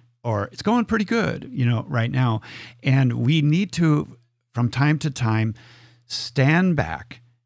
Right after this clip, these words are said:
and look at our own lives the way we look at salvation history, and to, to kind of chronicle and to say, "God got a hold of my heart back in nineteen whatever. Then I went through this, I went through that,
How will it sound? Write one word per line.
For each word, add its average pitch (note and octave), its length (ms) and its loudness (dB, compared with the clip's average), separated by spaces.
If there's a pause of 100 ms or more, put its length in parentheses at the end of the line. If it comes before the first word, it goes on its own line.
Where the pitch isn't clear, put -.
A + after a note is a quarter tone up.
(200)
and B2 260 2
look C3+ 220 -2
at B2 140 0
our E3+ 320 2
own G#2 260 2
lives E2 640 -8
the A2+ 80 -2
way A2+ 200 2
we A#2 180 2
look A#2 260 -4
at A2 100 -6
salvation G#2 640 -4
history, G2+ 520 -4
and A#2+ 180 -4
to, A2 300 -6
to A#2 180 -6
kind A#2+ 240 -2
of G#2+ 120 -8
chronicle E3+ 600 -4
and G#2+ 100 -2
to G#2 60 -4
say, G#2+ 360 -6 (580)
"God F#3+ 280 0
got F3 200 -4
a D#3+ 60 -4
hold C#3+ 220 -4
of C3+ 100 -4
my B2+ 160 -2
heart C3 380 -6 (120)
back A#2 320 -4
in A2 360 0
nineteen A2+ 680 -2 (180)
whatever. G#2 540 -2 (560)
Then D3 340 0
I C#3+ 140 2
went C#3 240 2
through B2+ 220 -2
this, F3+ 500 -4 (280)
I A#2 100 -6
went A#2 200 0
through - 180 -6
that, G3+ 360 0